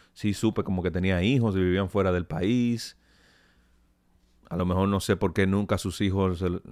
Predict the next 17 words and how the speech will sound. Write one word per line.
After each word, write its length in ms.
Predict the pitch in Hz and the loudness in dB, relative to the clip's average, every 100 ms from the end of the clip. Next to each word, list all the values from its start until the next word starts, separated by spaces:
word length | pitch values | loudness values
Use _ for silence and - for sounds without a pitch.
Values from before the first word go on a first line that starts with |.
| - _ - | -20 _ -6
podían 280 | 90 92 | 0 2
ayudarlo 440 | 101 92 90 98 95 | 2 2 2 2 2
y 20 | |
llevárselo 500 | 90 85 87 92 87 | 2 -2 -2 -2 -4
fuera 460 | - 95 95 92 87 | -2 2 2 2 0
para 160 | 90 | -2
estar 240 | 90 90 90 | -4 -4 -4
con 220 | 90 92 | -2 0
él, 260 | 107 107 | 2 2
darle 220 | 92 90 90 | 2 2 2
los 100 | 90 | 0
cuidados. 600 | 92 87 90 90 85 - - - - _ | -2 0 0 0 -4 -10 -20 -20 -20 _
Eh, 260 | 92 92 - | -2 0 0
ahí 140 | 95 | 0
en 60 | 101 | 2
la 60 | 113 | 4
información 840 | 107 107 101 - 110 107 104 107 | 6 6 6 4 4 4 2 -2